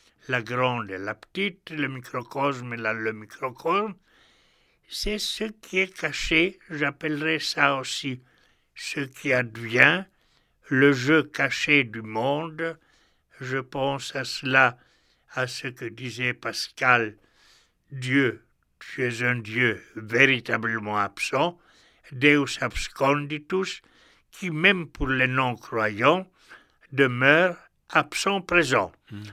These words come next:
Speaker 1: Nous sommes peut-être au-delà du règne de la présence,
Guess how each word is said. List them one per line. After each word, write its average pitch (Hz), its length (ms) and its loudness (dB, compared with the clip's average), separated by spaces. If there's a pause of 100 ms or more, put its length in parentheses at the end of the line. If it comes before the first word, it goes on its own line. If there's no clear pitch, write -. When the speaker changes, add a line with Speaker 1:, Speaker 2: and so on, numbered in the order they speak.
(340)
Speaker 1:
Nous 147 80 -4
sommes 175 320 -4
peut-être 165 580 0 (140)
au-delà 143 560 0
du 139 200 -2
règne 123 420 4 (520)
de 131 80 -4
la 117 160 0
présence, 123 840 0